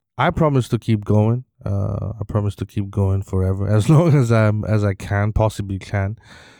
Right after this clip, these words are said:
Um, I mean, with the technology nowadays, probably I'll always be able to upload. And <laughs> just a matter of fact, whether you guys gonna be able to tolerate me at that age, you know, like,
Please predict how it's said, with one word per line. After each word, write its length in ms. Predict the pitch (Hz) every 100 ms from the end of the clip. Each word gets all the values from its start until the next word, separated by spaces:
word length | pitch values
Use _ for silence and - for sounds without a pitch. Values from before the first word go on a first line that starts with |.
| _ _ _ _ - - -
Um, 1000 | 107 104 104 104 - - - 67 80 104 _ - -
I 80 | 135
mean, 180 | 135 120
with 180 | 123
the 80 | 113
technology 920 | 107 107 110 110 110 104 98 95 95 90
nowadays, 600 | 95 92 87 87 80 - -
probably 380 | 101 87 98
I'll 140 | 95 92
always 320 | 101 95 87
be 160 | 92 95
able 180 | 92 90
to 180 | 92
upload. 440 | 92 98 104 92 - - 95 95 - _ _ _ _ -
And 180 | 135 131
<laughs> 20 |
just 200 | 131 -
a 40 |
matter 260 | 117 113 107
of 100 | 98
fact, 300 | - 101 -
whether 220 | 104 98
you 180 | 98 101
guys 260 | 101 98 95
gonna 200 | 95 95
be 180 | 98
able 180 | 95 95
to 120 | 92
tolerate 460 | - 101 98 92 92
me 220 | 95 95
at 140 | 95 90
that 200 | 95 92
age, 220 | 90 85
you 80 | -
know, 120 | 82
like, 300 | 92 - -